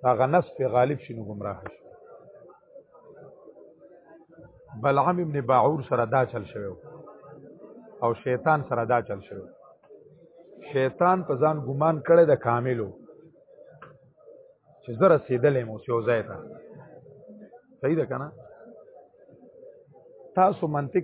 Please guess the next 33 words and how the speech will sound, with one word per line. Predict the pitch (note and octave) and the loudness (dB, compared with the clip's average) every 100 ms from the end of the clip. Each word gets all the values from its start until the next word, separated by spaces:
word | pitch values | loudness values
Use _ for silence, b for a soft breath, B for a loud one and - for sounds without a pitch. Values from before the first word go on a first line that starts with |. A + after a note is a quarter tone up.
| - | -2
کې | D3 | 4
داسې | E3+ E3+ E3+ | 4 4 4
وایي، | D#3 D3 B2 G#2+ - - - - _ - _ _ _ _ _ | 4 4 0 -8 -18 -20 -20 -20 _ -20 _ _ _ _ _
چې | |
یو | B2+ C3+ A#2+ | 0 0 2
شی | E3+ E3+ | 2 2
ذهن | C#3+ F3+ D#3+ | 4 2 2
ته | C#3+ D3 | 4 6
لاړ | D#3+ C3 | 4 2
شي، | C#3 | -6
نو | B2+ | 0
دا | C#3+ D3+ E3 - | 2 4 2 0
اول | B2+ D#3 | 4 4
په | D#3 C3 | 4 2
مرتبه | B2+ A2 C3 D3 | 2 2 2 2
د | |
من | C#3+ C3 | 0 -4
حیث | A2+ A#2 A#2 A#2+ | -6 -6 -6 -6
هي | B2 E3 | -2 -2
کې | D#3+ A#2 | -2 -8
وي، | G2+ - - - - - - - B2 | -8 -14 -20 -20 -20 -20 -20 -4 0
او | A#2+ | 2
بیا | C3 E3 | 4 2
مرتبه | D3+ C3 C3 D3+ | 2 2 2 2
د | C3 D3 | 0 2
چا | C3+ | 2
ته | A#2 | 0
لاړ | A2 G2+ | -4 -6
شي؟ | - - - - | -14 -18 -18 -2
قیام | C#3 C3+ A#2 A2 | 2 2 0 -8
ته | G#2 | -12
لاړ | G2 | -12
شي. | - | -16